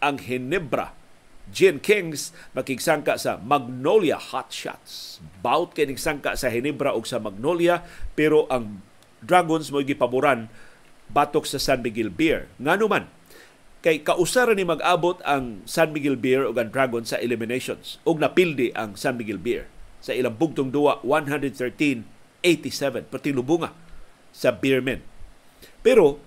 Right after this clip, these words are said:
nahitabo ni atong October sixteen, kanusa wa kaduwa si Junmar Fajardo ug ang laing Subuanong magdudua nga si Terence Romeo, nga mao'y prolific kaayo nga mga scorers para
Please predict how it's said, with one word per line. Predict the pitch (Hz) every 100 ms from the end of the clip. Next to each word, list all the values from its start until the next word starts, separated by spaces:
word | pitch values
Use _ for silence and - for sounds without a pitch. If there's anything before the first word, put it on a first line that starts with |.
| -
nahitabo | 151 165 196 190 185
ni | 165
atong | 160 170
October | 165 139 170 160
sixteen, | - 147 - 190 139 110
kanusa | 147 208 - 151 127 - - -
wa | 160 202 -
kaduwa | 160 160 165 151 -
si | 135
Junmar | 110 185 185 170 143
Fajardo | 151 135 143 104 92 - - - -
ug | 208 214 - -
ang | 151 131 107 - - - _ _
laing | 147 190 190 160
Subuanong | 170 143 143 156 151
magdudua | 139 127 123 123 104 - - -
nga | 151
si | 156
Terence | 151 139 127 117 117
Romeo, | 113 95 92 - - - - - -
nga | 135
mao'y | 131 117 - - -
prolific | - 147 117 143 170 165 -
kaayo | 127 135
nga | 127
mga | 117 113
scorers | - 147 117 90 - - - - _ -
para | 135